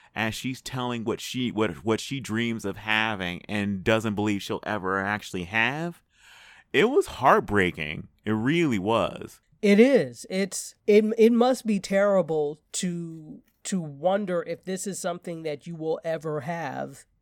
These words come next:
Speaker 2: because you don't know if you'll fully ever be accepted.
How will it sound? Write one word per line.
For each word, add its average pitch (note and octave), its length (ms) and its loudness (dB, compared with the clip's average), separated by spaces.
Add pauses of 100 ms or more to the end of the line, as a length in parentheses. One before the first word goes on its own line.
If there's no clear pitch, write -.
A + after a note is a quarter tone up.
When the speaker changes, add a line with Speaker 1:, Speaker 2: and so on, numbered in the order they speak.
(340)
Speaker 2:
because D#3+ 400 -2
you F3 80 -4
don't E3 220 -2
know E3 160 0
if D3+ 120 -8
you'll D3 240 -2
fully D#3+ 360 -6
ever D3+ 180 -6
be D3 220 -6
accepted. F#3+ 680 -10